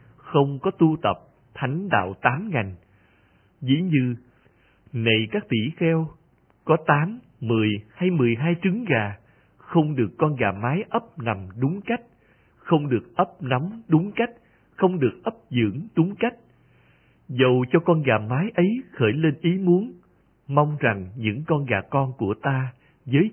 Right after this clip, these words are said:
chân, móng và đỉnh đầu, hay với miệng và mỏ, sau khi làm bể vỏ trứng, được sinh ra một cách an toàn. Tuy vậy, các con gà con ấy không có thể với chân, móng,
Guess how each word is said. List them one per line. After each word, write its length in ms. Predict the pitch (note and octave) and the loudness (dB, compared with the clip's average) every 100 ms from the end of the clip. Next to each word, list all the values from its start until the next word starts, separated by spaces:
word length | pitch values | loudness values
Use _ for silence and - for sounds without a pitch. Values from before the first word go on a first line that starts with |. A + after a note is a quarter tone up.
| - | 2
chân, 280 | D#3 D#3 D#3+ - _ | 2 2 -4 -12 _
móng 460 | A#2 B2 B2+ E3 A#3+ _ - | -6 0 0 -2 -12 _ -6
và 160 | A#2 | -4
đỉnh 300 | G2+ G#2+ F#2 D#3 | -2 -2 -4 -2
đầu, 300 | A2+ F#2 - _ _ - | -2 -2 -8 _ _ -6
hay 360 | D#3+ D#3+ D#3+ - - | -2 0 0 -6 -8
với 200 | A#2 C#3+ | -2 -2
miệng 440 | F#3+ A#2+ F#2 F#2 A2 | -2 -4 -6 -10 -12
và 160 | - G#2 F#2+ | -8 -8 -4
mỏ, 340 | G#2 F2 C#3 - _ _ _ _ _ - - | -2 -2 -4 -12 _ _ _ _ _ -8 -2
sau 100 | B2+ | -2
khi 360 | C#3+ B2+ B2 A2+ - | 0 0 -2 -6 -4
làm 300 | A#2 F2+ F#2 | -2 -2 -4
bể 220 | F#2 G2+ C#3 | -4 -4 -4
vỏ 140 | F#2 | -4
trứng, 300 | G2 D3+ D#3 A#3 _ _ _ | 0 -2 -2 -6 _ _ _
được 220 | - B2 A#2+ - | -2 0 0 0
sinh 140 | F3 | 0
ra 120 | E3 E3 | 0 0
một 260 | D3 G#2 - | 0 -2 -4
cách 120 | A3+ - | -8 -4
an 260 | D#3 D#3 D3+ | -4 -4 -4
toàn. 280 | A2+ G2+ F#2 - _ _ _ _ _ - | -4 -4 -8 -18 _ _ _ _ _ 2
Tuy 200 | D3 C3 | 2 2
vậy, 260 | A2 F2+ G2 _ _ _ _ | -4 -4 -8 _ _ _ _
các 120 | - G#3 | -6 0
con 220 | D3 C#3+ | 0 0
gà 140 | A#2 | -2
con 280 | - C#3+ C#3 | -2 -2 -2
ấy 380 | - D3 F3 A#3+ - | 0 -2 -2 -6 -12
không 320 | - C3+ B2 A2+ | -4 -2 -2 -6
có 100 | F3 - | -6 -4
thể 320 | A#2+ F2+ A#2+ - _ _ | -4 -4 -6 -14 _ _
với 220 | A#2 D#3 F3+ | -2 -2 0
chân, 260 | D#3+ C#3+ C#3 - _ | 0 0 -4 -14 _
móng, 440 | G#2+ A#2 B2 D#3+ | -10 -4 -4 -4